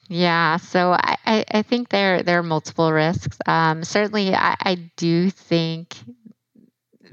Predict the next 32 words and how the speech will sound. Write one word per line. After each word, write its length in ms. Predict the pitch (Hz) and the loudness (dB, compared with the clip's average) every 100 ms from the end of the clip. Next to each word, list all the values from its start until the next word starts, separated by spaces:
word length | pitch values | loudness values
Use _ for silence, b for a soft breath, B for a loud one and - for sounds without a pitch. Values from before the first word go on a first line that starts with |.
| - | -2
potentially, 1000 | 202 180 - 165 165 - 160 156 165 175 | 0 0 0 -2 -2 -2 0 0 0 0
uh, 460 | 160 160 156 - 156 | 0 2 2 2 2
a 20 | |
lack 320 | 156 156 - | 2 2 0
of 100 | 156 | -2
diversity. 640 | 160 147 151 - 170 180 | 0 0 0 2 2 2
I 120 | 170 | 2
like 260 | 165 170 175 | 2 2 2
that. 360 | 196 156 151 - | 2 2 0 -2
I 120 | 190 160 | -4 0
like 220 | 160 165 | 0 0
that, 360 | 170 160 151 - | 2 2 0 -2
uh, 240 | 156 151 156 | 0 0 0
in 160 | 165 160 | 0 0
our 160 | 160 | 0
code. 440 | - 190 151 202 262 B B B B _ - | 0 0 2 0 -4 B B B B _ -2
That 160 | 240 | 0
being 160 | 240 214 | 2 0
said, 200 | - 175 | 0 2
there's 180 | 165 - | 0 0
so 120 | 160 | -2
many 220 | 156 151 | -2 -2
open 300 | - 151 151 | -2 -2 -4
source, 420 | - 156 151 - - | -2 -2 -2 -2 -2
uh, 540 | 156 147 147 147 - - - - - - - | 0 2 0 0 -2 -4 -10 -14 -14 -12 -4
repository 840 | 151 147 160 156 160 156 - 156 | -4 0 0 0 0 -2 0 0
or, 300 | 156 147 143 | 0 0 0
or 280 | - 143 143 _ | -2 -2 -4 _
libraries 760 | - 175 160 165 165 156 151 147 | -14 -6 0 2 2 2 2 2
out 340 | - 143 151 | 2 0 0
there 360 | 170 170 175 170 | 0 0 2 0
that 320 | 160 147 143 | 0 0 -2